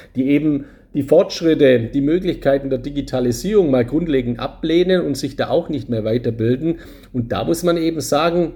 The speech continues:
kann natürlich jeder handhaben, wie er will. Wir sind ja ein freies Land. Aber es ist aus meiner Sicht eben nicht intelligent,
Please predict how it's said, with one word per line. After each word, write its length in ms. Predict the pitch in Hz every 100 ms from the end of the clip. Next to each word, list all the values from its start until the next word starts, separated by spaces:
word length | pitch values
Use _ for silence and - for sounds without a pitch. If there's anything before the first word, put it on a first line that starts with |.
| -
kann 160 | 110 120
natürlich 380 | 120 123 117
jeder 260 | 123 139 113
handhaben, 420 | 135 151 117 120
wie 140 | 117 120
er 160 | 101
will. 240 | 123 190 220
Wir 80 |
sind 220 | 131 139 127
ja 80 |
ein 80 | 110
freies 420 | - 117 117 101
Land. 340 | 110 117 208 208 - - - -
Aber 240 | 170 143
es 140 | 135
ist 180 | 165 -
aus 160 | 165 -
meiner 320 | 147 190 190
Sicht 320 | 180 165 -
eben 320 | 151 147 147
nicht 320 | 175 233 - -
intelligent, 760 | 147 143 131 120 135 202 240